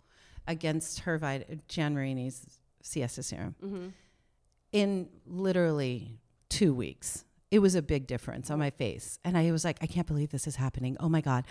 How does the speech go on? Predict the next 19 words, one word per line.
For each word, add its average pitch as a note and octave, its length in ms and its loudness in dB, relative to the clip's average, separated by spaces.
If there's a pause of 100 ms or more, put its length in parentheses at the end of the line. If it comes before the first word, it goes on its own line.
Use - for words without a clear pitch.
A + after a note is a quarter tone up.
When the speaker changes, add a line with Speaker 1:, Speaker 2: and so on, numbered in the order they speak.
(240)
Speaker 1:
somebody's G#3+ 400 6
finally F#3 500 6
beating F3 380 6
her." D3 240 6 (320)
I'm G3+ 100 6
like, E3+ 180 8
"No, D#3+ 300 8
this C3+ 180 0
can't F3 220 4
be D3+ 80 2
happening." C#3+ 440 2
And G#3+ 200 6
my, F3+ 340 4 (280)
my F3+ 340 4 (680)
cosmetic A#3 540 6
teacher F#3 380 2
who E3 140 2
created F#3 520 4
this, D3+ 320 2